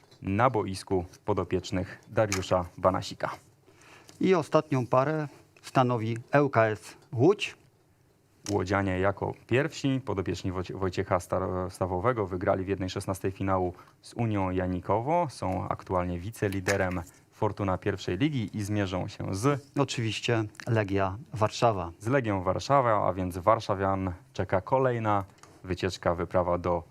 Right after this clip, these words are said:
Speaker 1: Łodzi na mecz z L K S-em Łódź. Wszystkie osiem par są już zatem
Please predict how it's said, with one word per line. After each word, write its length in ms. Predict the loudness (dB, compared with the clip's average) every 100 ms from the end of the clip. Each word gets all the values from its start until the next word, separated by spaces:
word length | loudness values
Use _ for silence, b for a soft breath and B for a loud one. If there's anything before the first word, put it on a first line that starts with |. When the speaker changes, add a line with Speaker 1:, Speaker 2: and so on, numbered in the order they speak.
| _ -2
Speaker 1:
Łodzi 400 | 0 2 0 0
na 220 | 2 2
mecz 260 | 0 -2
z 100 | -2 0
L 140 | 2
K 120 | 2
S-em 360 | 0 0 -2 -2 b b _
Łódź. 340 | -2 -2 -4 -12
Wszystkie 500 | -2 -2 2 0 0 0
osiem 380 | 0 0 -2 4
par 240 | 4 4
są 240 | -2 -2
już 280 | 0 -4 -4
zatem 420 | 0 2 2 -2